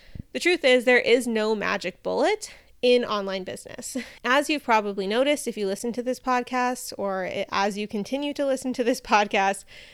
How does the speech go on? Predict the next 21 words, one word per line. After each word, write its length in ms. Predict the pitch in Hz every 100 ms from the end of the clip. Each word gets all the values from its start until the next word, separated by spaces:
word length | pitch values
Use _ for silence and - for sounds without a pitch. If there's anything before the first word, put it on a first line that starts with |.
| _ -
there 300 | 311 339 -
are 240 | 240 247
successful 640 | 254 226 - 220 - 262
people 520 | 254 220 - 202 196 190
utilizing 640 | 190 214 262 247 240 269 254
social 340 | 233 233 262
media 460 | 226 196 190 196 202
to 120 | 233
drive 320 | 247 247 254
almost 320 | 247 247 247
their 120 | 240 233
entire 440 | 233 226 220 220
business 560 | - - - 208 - -
and 260 | 226 220 220
who 200 | 269 254
rarely 360 | 220 214 208 202
post 260 | 196 190
anything 380 | 190 185 196 196
on 140 | 185
their 100 | -
websites. 640 | - 107 - - - -